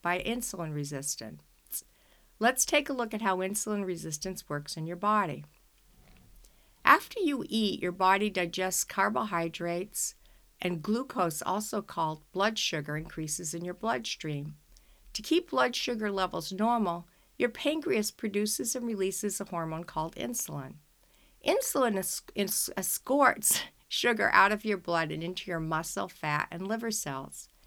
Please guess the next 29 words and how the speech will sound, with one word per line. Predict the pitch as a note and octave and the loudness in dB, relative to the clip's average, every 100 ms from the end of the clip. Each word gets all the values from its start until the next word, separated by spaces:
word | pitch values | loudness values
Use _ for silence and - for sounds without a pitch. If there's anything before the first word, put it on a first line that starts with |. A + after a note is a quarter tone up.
| - - | -12 0
Every | C#4 G#4+ | 4 4
cell | - - C4+ C4 | 4 4 2 2
in | B3 | 0
your | G#3+ | 0
body | G3+ G#3 A3+ G#3 | 4 6 6 2
has | F#3+ D#3+ | 0 0
insulin | F#3+ A3 - A3+ G3 | 0 -2 -2 -2 -2
receptors, | D#3+ D3+ E3 D3 - D3 D3 - - - - - | -2 -4 -4 -4 -4 -6 -6 -10 -20 -20 -14 -6
and | F#3+ | -2
insulin's | B3 C#4 - E4+ F#4 - | 2 2 2 2 2 2
job | - F#3+ F#3 G3 | 2 4 4 2
is | F#3+ | -4
to | - | -4
deliver | D3+ D#3 F3+ G3 C4 | -6 -2 0 0 -4
sugar | - F3+ E3+ F3 | -2 0 0 0
into | - F3 A3 | -2 -6 -4
cells | - D3 D#3 - | -2 0 -2 -2
to | F3+ | -4
use | D3+ D#3 | -4 -4
for | - - | -4 -2
energy | B3+ C#4+ A#3+ F3 | 0 0 -2 -6
production. | - E3+ D3 D3 - C#3 D3+ _ _ _ _ - | -6 -6 -6 -6 -8 -10 -16 _ _ _ _ -10
If | G#3 | -2
your | A#3+ | 0
insulin | - A4 - C#4+ A3+ | 2 2 2 2 2
levels | G3+ F#3+ F#3 | 2 2 -2
are | F3 | -6
constantly | - G#3+ A3+ A3 G#3+ F3 - | -4 0 0 -2 -6 -6 -4
elevated, | A#3 C4+ F3+ E3+ D#3+ F3+ | -2 -2 -2 -2 -2 -4